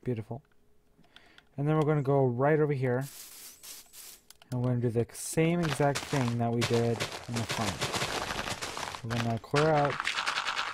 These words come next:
two blocks, or two block worths of the dirt,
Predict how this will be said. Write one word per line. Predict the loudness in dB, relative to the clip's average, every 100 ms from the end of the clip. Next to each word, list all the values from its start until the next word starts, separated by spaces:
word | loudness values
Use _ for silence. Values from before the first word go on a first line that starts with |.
| -2
two | 0 2
blocks, | 4 4 2 -6 -16 -8 -6 -6 -12 -8 -8 -8 -16 _ _ -6
or | -4 -4 -6 -6
two | -4
block | 0 2 2 0
worths | 0 0 -2 -8 -16 -18 _ _ _ _ _
of | -2 2 2 2 0 -2 -4 -8 -8 -10 -10 -10 -10 -16 _ _
the | -2 2 2 0
dirt, | 0 2 0